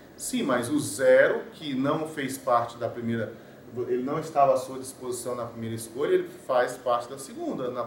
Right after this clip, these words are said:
na próxima, no próximo algarismo par, ele já pode entrar. Então, você tem aqui quatro possibilidades pra algarismos pares. Então, no total vai ficar aqui cinco vezes quatro, vinte. Quatro vezes vinte, oitenta.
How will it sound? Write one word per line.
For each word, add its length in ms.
na 120
próxima, 420
no 140
próximo 400
algarismo 540
par, 400
ele 120
já 120
pode 260
entrar. 460
Então, 220
você 260
tem 220
aqui 300
quatro 420
possibilidades 880
pra 200
algarismos 600
pares. 560
Então, 280
no 60
total 380
vai 120
ficar 180
aqui 260
cinco 280
vezes 200
quatro, 340
vinte. 300
Quatro 420
vezes 320
vinte, 340
oitenta. 640